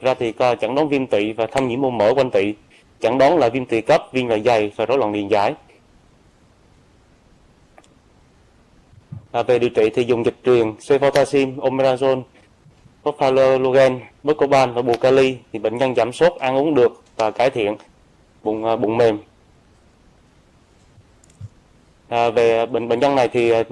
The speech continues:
đã nhập viện lần, hai lần, đây lần đầu, lần thứ ba, còn đây là lần đầu tiên nhập viện vào ngày mười lăm tháng sáu đến ngày hai tháng bảy. Thì lý do viện là bụng, bệnh nhân khởi phát với đau bụng quặn từng cơn,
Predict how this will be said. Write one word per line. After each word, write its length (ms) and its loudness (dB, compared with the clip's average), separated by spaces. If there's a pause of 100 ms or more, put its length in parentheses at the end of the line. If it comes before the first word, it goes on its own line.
(160)
đã 100 0
nhập 180 0
viện 180 -4
lần, 220 -4
hai 160 0
lần, 200 0
đây 140 0
lần 180 -2
đầu, 240 -6 (340)
lần 120 -8
thứ 100 0
ba, 180 2
còn 120 0
đây 100 0
là 80 -2
lần 180 -2
đầu 180 -2
tiên 260 2
nhập 200 -4
viện 200 -2
vào 100 -2
ngày 140 0
mười 140 -4
lăm 140 0
tháng 160 -4
sáu 240 2
đến 120 2
ngày 100 -2
hai 180 -2
tháng 140 -2
bảy. 240 0 (440)
Thì 120 -2
lý 120 0
do 180 4
viện 160 -2
là 80 0
bụng, 260 -2 (420)
bệnh 100 -6
nhân 160 0
khởi 180 2
phát 180 2
với 100 2
đau 120 4
bụng 180 -2
quặn 140 -2
từng 200 -6
cơn, 240 2